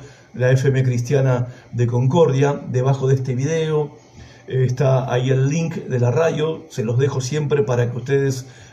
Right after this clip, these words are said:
lo guarden en, en el historial de su teléfono, de su computadora, para escuchar la radio durante la semana por internet, si es que no están en Concordia,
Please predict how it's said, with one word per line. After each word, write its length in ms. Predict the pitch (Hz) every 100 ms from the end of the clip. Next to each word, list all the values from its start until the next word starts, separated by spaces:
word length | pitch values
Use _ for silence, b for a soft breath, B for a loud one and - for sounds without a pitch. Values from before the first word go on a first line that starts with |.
| -
lo 140 | 110
guarden 580 | 123 202 156 147 147 139
en, 240 | 120 117 113
en 120 | 120
el 100 | 120
historial 640 | 120 123 123 143 147 139
de 120 | 131 127
su 200 | 127 110
teléfono, 540 | 117 147 151 127 120
de 60 | 120
su 120 | 120
computadora, 760 | - 117 127 131 156 165 151 B B B
para 180 | 123 123
escuchar 460 | 120 139 277 233
la 100 | 147
radio 360 | 131 147 143 139
durante 340 | 127 127 123
la 100 | 135
semana 560 | 127 131 131 147 143 135 B B B
por 160 | 131 131
internet, 720 | 131 131 139 160 190 - -
si 140 | 143
es 60 | 131
que 120 | 120
no 60 | 120
están 180 | 127
en 100 | 123
Concordia, 640 | 127 131 143 170 143 165